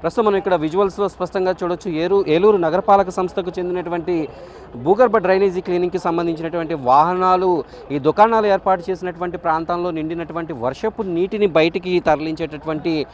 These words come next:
ఆ, పనుల్లో నిమగ్నమయ్యారు. ఏకధాటిగా, ఆ, మూడు నాలుగు గంటల పాటు కురిసినటువంటి భారీ వర్షంతోటి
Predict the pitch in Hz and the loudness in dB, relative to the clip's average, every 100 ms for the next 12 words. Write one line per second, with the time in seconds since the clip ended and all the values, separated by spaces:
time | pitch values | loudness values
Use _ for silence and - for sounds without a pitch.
0 | - - - 151 151 135 147 175 208 196 | -18 -20 0 6 6 4 2 2 2 0
1 | 190 185 185 185 185 185 196 196 143 165 | 0 -2 -2 0 2 2 0 -2 -4 -2
2 | 196 180 180 190 196 196 190 - - - | 0 2 2 2 4 6 6 2 -14 -16
3 | 135 143 147 180 202 185 185 165 170 202 | -6 -4 0 4 6 6 6 2 2 0
4 | 196 190 185 180 190 180 170 170 170 143 | 2 2 2 -4 -2 -4 -4 -4 0 4
5 | 160 180 160 151 170 170 156 196 175 | 4 4 0 0 -2 -2 2 4 4